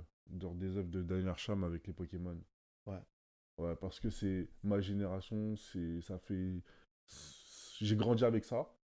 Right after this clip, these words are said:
Speaker 1: et le fait que ça soit détruit, ben, c'est un peu le passé, mais genre, on regarde derrière un peu, tu vois, pour s'inspirer, donc ouais, c'est ça.
Speaker 2: Ok, Daniel Arsham, Pokémon,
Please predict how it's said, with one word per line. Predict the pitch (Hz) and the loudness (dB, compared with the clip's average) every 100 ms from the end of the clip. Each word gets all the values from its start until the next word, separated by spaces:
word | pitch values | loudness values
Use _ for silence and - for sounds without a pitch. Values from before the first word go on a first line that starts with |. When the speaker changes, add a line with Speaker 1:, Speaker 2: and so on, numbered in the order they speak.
| - | 0
Speaker 1:
et | 113 | 4
le | 107 | 4
fait | 107 135 107 | 2 0 0
que | 120 | -4
ça | 107 113 | -4 -4
soit | 110 | 0
détruit, | 101 107 - 127 | 2 0 2 0
ben, | 120 87 90 | 0 -2 -4
c'est | 101 | -6
un | |
peu | - 113 | -4 -4
le | |
passé, | - 104 - 123 135 _ _ _ | 0 -2 -2 -4 -6 _ _ _
mais | 92 98 95 | 0 2 2
genre, | 95 107 | 0 -2
on | 98 | -2
regarde | 87 92 101 95 | 0 0 0 0
derrière | 87 95 90 | 0 0 -2
un | |
peu, | 87 101 | -4 -6
tu | 92 92 | -4 -6
vois, | - | -8
pour | 87 | -10
s'inspirer, | - 87 - 92 | -10 -8 -4 -2
donc | 87 82 - | -2 -4 -4
ouais, | 82 - - | -4 -6 -12
c'est | 104 | -10
ça. | - - _ | -10 -16 _
Speaker 2:
Ok, | - 104 - | -4 -4 0
Daniel | 95 104 104 | 4 6 6
Arsham, | 98 - 113 104 | 4 4 0 2
Pokémon, | 107 107 107 117 | 0 2 2 0